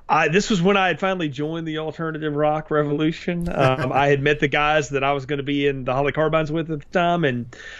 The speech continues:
Speaker 1: uh, my buddy Matt Pettis really turned me on to the Counting Crows through August and Everything After. I had heard, like, Mister Jones and Around Here, but I
Speaker 2: Mm-hmm.
Speaker 1: didn't have the album,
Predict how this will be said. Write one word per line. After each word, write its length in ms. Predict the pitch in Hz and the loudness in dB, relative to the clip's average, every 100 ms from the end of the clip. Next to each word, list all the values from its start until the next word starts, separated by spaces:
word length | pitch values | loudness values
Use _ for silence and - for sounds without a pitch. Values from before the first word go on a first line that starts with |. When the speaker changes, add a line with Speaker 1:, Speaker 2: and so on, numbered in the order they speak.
| - | -4
Speaker 1:
uh, 140 | - | 0
my 120 | 135 | 2
buddy 240 | 127 147 143 | 4 4 4
Matt 260 | 135 139 | 2 0
Pettis 340 | 160 175 147 - | 2 2 2 -4
really 320 | 135 160 165 | -4 -2 -2
turned 320 | - 170 151 | -2 -2 0
me 140 | 143 143 | 2 2
on 180 | 170 | 0
to 60 | 151 | -2
the 360 | 131 127 127 127 | 0 0 0 -2
Counting 400 | - 139 127 131 | 0 2 0 -4
Crows 300 | - 196 190 | 0 2 2
through 180 | - 151 | 2 4
August 300 | 135 131 - | 4 2 0
and 80 | 123 | 0
Everything 340 | 123 127 131 | 0 0 2
After. 260 | 156 175 143 | 2 2 2
I 120 | 202 | 2
had 100 | 202 | 2
heard, 240 | 170 190 | 2 2
like, 140 | 147 139 | 0 -2
Mister 300 | 143 - 123 | -4 -4 -4
Jones 380 | 135 135 135 120 | 0 0 0 -4
and 80 | |
Around 220 | 117 127 117 | -2 -2 0
Here, 360 | 156 117 107 | 0 0 -2
but 80 | - | -6
I 200 | - 120 | -12 -2
Speaker 2:
Mm-hmm. 40 | |
Speaker 1:
didn't 260 | 127 156 151 | 2 2 2
have 160 | 156 135 | 0 0
the 100 | 131 | -2
album, 480 | 240 160 120 120 | -2 -2 -2 -4